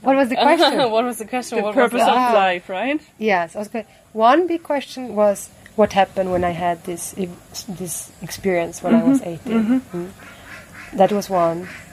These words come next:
Speaker 1: And the fear, like, how can I get rid of the fear
Speaker 3: Mm-hmm.
Speaker 1: of that experience
Speaker 2: Mm.
Speaker 1: that happened?
Speaker 2: Oh, wow, yeah.
Speaker 1: Mm. And which I couldn't find answer, because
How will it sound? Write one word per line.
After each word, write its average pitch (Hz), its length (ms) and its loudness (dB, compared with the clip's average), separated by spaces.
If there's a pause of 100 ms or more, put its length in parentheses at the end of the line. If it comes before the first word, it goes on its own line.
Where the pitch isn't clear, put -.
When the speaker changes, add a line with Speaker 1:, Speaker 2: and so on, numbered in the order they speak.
(140)
Speaker 1:
And 175 400 2
the 185 80 -4
fear, 208 580 4
like, 175 220 -2
how 190 300 4
can 190 200 -6
I 180 80 -2
get 175 240 -4
rid 185 180 -6
of 180 160 -6
the 175 80 -10
fear 180 500 -2
Speaker 3:
Mm-hmm. 208 400 -4
Speaker 1:
of 180 180 0
that 180 220 2
experience 185 1080 -2
Speaker 2:
Mm. 190 680 -2
Speaker 1:
that 175 120 4
happened? 170 520 -4 (320)
Speaker 2:
Oh, 202 240 -4
wow, 190 240 -2
yeah. 190 280 0
Speaker 1:
Mm. 170 180 -4 (480)
And 180 260 4 (1120)
which - 380 -2 (140)
I 214 100 2 (200)
couldn't 214 220 0 (140)
find 240 220 4
answer, 175 520 -8
because 202 500 -4